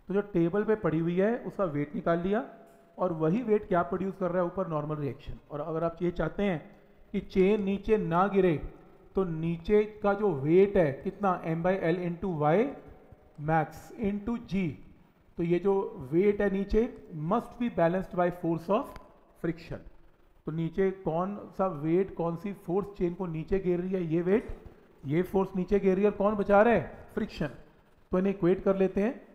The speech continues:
तो M by L into Y max into G is mu times normal reaction। M by L Y max into G, mu into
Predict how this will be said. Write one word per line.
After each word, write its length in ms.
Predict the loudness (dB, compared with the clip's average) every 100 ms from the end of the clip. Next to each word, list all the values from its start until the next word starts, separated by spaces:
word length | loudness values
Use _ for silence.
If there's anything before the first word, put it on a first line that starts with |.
| -20 _ -10
तो 180 | -8 -4 0
M 220 | 2 0 -4 -10 -20 -2 4
by 100 | 4 2 4
L 200 | 6 4 0 -10 -16 -12 -2
into 360 | -2 -2 -2 -2 -4 -12 -16 -4
Y 120 | 0 2 2
max 320 | 2 0 -6 -6
into 320 | -6 -4 -6 -6 -2
G 120 | -2 -2 -8 -20 -20 _ -6
is 300 | 0 0 0 -12 -10
mu 340 | -6 -2 -2 0
times 360 | 2 2 0 -6 -20 -20 -16 -8 -2
normal 400 | 2 2 2 2
reaction। 480 | 2 2 -2 -8 -8 -12 -18 -20 -20 -20 _ -2
M 260 | 0 0 -4 -10 -20 -20 _ _ -20 -20 _ -10 0
by 120 | 2 2 4
L 160 | 4 2 -6 -18 -18 -14 -4
Y 120 | -2 -2 -2
max 400 | -4 -4 -16 -10
into 340 | -6 -6 -6 -8 -4
G, 160 | -2 -2 -4 -14 -20 -20 _ _ _ _ _ _ -12
mu 440 | -8 -4 -2 0 -2
into 260 | -2 -4